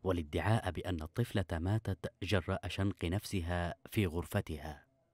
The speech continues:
إصباح يحيى مهدي، طفلة في السادسة عشرة من عمرها، من منطقة حراز بمحافظة صنعاء. تعرضت للتعذيب والقتل في منتصف فبراير الماضي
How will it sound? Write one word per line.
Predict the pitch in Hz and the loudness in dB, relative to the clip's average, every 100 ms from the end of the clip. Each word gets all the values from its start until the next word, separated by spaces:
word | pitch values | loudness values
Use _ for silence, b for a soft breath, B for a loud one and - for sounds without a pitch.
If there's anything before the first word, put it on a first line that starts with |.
| _ | _
إصباح | 113 90 82 107 113 - | 0 2 4 4 4 0
يحيى | 90 98 - 92 85 | 2 2 4 2 4
مهدي، | 98 82 82 65 - b b b _ | 2 0 -4 -6 -14 b b b _
طفلة | 101 - 98 - 101 101 104 b b - | 0 4 4 6 6 6 2 b b 0
في | 104 | 0
السادسة | - 101 92 123 117 101 | 4 4 4 2 0 2
عشرة | 87 113 - 110 107 104 | 2 0 2 2 4 4
من | 104 98 | 2 2
عمرها، | 101 92 85 87 82 - B B 107 | 0 0 0 -2 -2 -8 B B 4
من | 101 | 4
منطقة | 85 87 101 92 - | 4 2 0 0 -2
حراز | - 95 113 117 98 - | -2 2 4 4 0 -2
بمحافظة | 101 98 87 101 92 87 82 92 | 4 4 4 0 0 0 0 -2
صنعاء. | 110 104 82 71 - _ _ _ _ _ _ _ | 0 0 0 -4 -10 _ _ _ _ _ _ _
تعرضت | 127 117 135 113 95 - - - - | 6 8 6 6 6 4 -10 -8 2
للتعذيب | 95 90 110 92 98 117 87 85 | 2 4 2 4 4 4 4 0
والقتل | 80 69 - 135 127 123 | -2 -2 2 2 2 2
في | 87 | 0
منتصف | 76 82 110 - 104 | 0 -2 -2 -2 -4
فبراير | 87 85 101 117 101 | -2 0 2 4 4
الماضي | 90 98 123 110 95 | 4 4 6 6 4